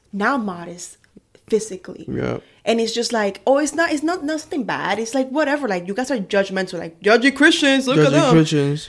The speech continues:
Speaker 1: It's not about judgy Christians. It's about how you're presenting the Lord through your spouse. Like, how is your
Speaker 2: Yes.
Speaker 1: spouse representing the Lord?
Speaker 2: Yes.
Speaker 1: Like, how is you that have millions of followers that follow you, how are you being different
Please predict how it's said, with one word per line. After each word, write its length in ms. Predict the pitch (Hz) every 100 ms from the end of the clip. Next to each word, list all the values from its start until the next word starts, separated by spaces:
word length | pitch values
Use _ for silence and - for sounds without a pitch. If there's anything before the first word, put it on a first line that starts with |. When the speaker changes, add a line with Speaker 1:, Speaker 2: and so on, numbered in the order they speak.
| -
Speaker 1:
It's 140 | 254 277
not 160 | 339
about 300 | 285 294 220
judgy 260 | 226 226 226
Christians. 340 | 220 226 196
It's 20 | 214
about 140 | 240
how 80 | 214
you're 140 | 220
presenting 500 | 220 208 202 196 196 - _ -
the 200 | 196 185
Lord 540 | 180 190 190 170 170 _ -
through 180 | 196 196
your 140 | 175
spouse. 360 | - - - 92
Like, 120 | -
how 240 | 202 262
is 100 | 311
your 100 | 139 143
Speaker 2:
Yes. 80 | 127
Speaker 1:
spouse 340 | 214 208 202 - - _
representing 840 | 214 214 214 202 - 196 190 185 175
the 100 | 170
Lord? 300 | 160 139 -
Speaker 2:
Yes. 140 | 123 123
Speaker 1:
Like, 180 | 117
how 320 | 196 214 285 320
is 240 | 247 202
you 560 | 226 254 254 233 214 202
that 100 | 202
have 220 | 202 190
millions 380 | 202 240 254 247
of 100 | 233
followers 640 | 220 208 196 185 180 175 - - - -
that 200 | 190 190
follow 260 | 190 196
you, 140 | 185 190
how 200 | 254 330
are 100 | 311
you 520 | 196 214 226 220 202
being 220 | 214 208
different 500 | 190 180 - 185 -